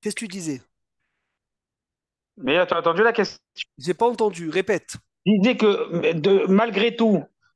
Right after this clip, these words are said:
Speaker 2: euh, Hachem, il a quand même tranché en faveur de Sarah, puisqu'il a dit, Sarah, elle a raison.
Speaker 1: Il a fait,
Speaker 2: Donc,
Speaker 1: alors attends,
Speaker 2: euh,
Speaker 1: alors attends. Kol hakavod, Ashrecha, on arrive à ça. Sarah, Imenu Rabotai, elle voit en Névoa. Qu'est-ce qu'elle voit ?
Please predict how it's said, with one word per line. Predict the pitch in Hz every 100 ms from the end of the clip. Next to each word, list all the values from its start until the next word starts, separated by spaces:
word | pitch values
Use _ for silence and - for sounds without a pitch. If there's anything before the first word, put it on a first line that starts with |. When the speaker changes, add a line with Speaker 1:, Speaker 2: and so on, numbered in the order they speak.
| -
Speaker 2:
euh, | - - 480
Hachem, | - - 262 262
il |
a | 202
quand | 190
même | 226 214
tranché | - 208 240
en | 220
faveur | 208 185 175
de | 170
Sarah, | 233 254 320
puisqu'il | 220 - 214
a |
dit, | 185 208 - _ _ -
Sarah, | - 208 208 247
elle | 233
a | 220
raison. | 208 196 202 165 - _ _ _ _
Speaker 1:
Il | 151
a |
fait, | 127 277
Speaker 2:
Donc, | -
Speaker 1:
alors | 196
attends, | 269 147
Speaker 2:
euh, | 139 - _
Speaker 1:
alors | 185 240
attends. | 269 214 - _ _ _ _ _ _
Kol | 311 302
hakavod, | - 226 185 165
Ashrecha, | 165 - 294 226
on | 208
arrive | 220 262
à | 208
ça. | - 120 _ _ _ _ _ _ _ _
Sarah, | - 277 302 339
Imenu | 311 320 330 285
Rabotai, | 269 269 - 311
elle | 254
voit | 214 302
en |
Névoa. | 254 269 226 247 214 151 _ _ _ _ _ _ _ _ _ _ _ _
Qu'est-ce | 302 -
qu'elle | 262
voit ? | 170 175 135